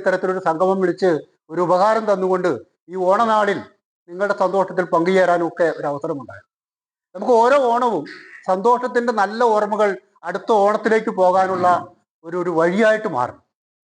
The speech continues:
നമ്മുടെ ഓണം എന്ന് പറഞ്ഞാൽ ഓർമ്മയ്ക്ക് പേരാണത് ഓർമ്മ, ഓണം. അങ്ങനെയാ, ഓരോ ഓണവും നല്ല ഓർമ്മകൾ പങ്കുവെക്കുന്ന ഒന്നായി മാറും. നമുക്കറിയാം, നമ്മുടെയൊക്കെ ജീവിതം വളരെ നിസ്സാരമാണ്,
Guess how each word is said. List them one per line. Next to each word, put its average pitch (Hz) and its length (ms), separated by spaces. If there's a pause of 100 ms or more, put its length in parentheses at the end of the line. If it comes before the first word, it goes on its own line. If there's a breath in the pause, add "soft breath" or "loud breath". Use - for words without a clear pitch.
(100)
നമ്മുടെ 151 220 (140)
ഓണം 208 220 (180)
എന്ന് 220 180
പറഞ്ഞാൽ 208 320 (140)
ഓർമ്മയ്ക്ക് 233 500
പേരാണത് 196 540
ഓർമ്മ, 160 200 (120)
ഓണം. - 180 (260)
അങ്ങനെയാ, 175 240 (460)
ഓരോ 180 180 (160)
ഓണവും 254 340 (500)
നല്ല 190 160 (160)
ഓർമ്മകൾ 226 380
പങ്കുവെക്കുന്ന 202 520 (380)
ഒന്നായി 165 320
മാറും. 117 200 (680)
നമുക്കറിയാം, 220 420
നമ്മുടെയൊക്കെ 226 440
ജീവിതം 226 300 (180)
വളരെ 208 280
നിസ്സാരമാണ്, 190 520